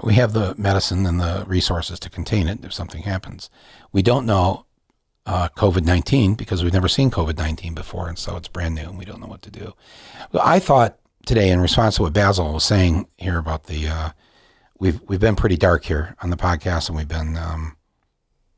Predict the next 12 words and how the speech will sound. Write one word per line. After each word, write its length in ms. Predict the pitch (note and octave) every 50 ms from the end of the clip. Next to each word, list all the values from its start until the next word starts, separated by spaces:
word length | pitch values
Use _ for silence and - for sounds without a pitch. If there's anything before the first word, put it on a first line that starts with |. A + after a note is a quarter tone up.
| _ _ -
consumed 800 | - A2 G#2+ - - - G2+ G2+ G2+ G2 F2 D#2 D2+ C#2+ - - _ _ _ _ _ _ _ _ _ _ _ _ _ _ _ _ _ _ _ _ _ _ _ _
with 280 | - F#2+ F2+ D2+ D2+
the, 320 | D#2+ E2 D#2+ D#2+ D#2+ D2+ C#2 - - _ _ _ _ _ _ _ _ _ -
um, 540 | - D#2+ D#2+ D#2 D2+ D2+ D#2 D2+ D#2 D#2+ - _ _ _
the 140 | - G#2 F#2+
triple 340 | - - A2 G#2 - E2 C#2+
virus, 460 | - E2 D#2+ D2+ C#2+ C#2+ - - -
as 100 | D#2 -
I 80 | E2 D#2
call 320 | - - D#2 D2 D2 D2+
it, 140 | D2+ - _ _ _ _ _ _ _ _ _ _ _ _ _ _ _ _ _ _ _
the, 300 | - F#2+ E2+ D#2 D#2+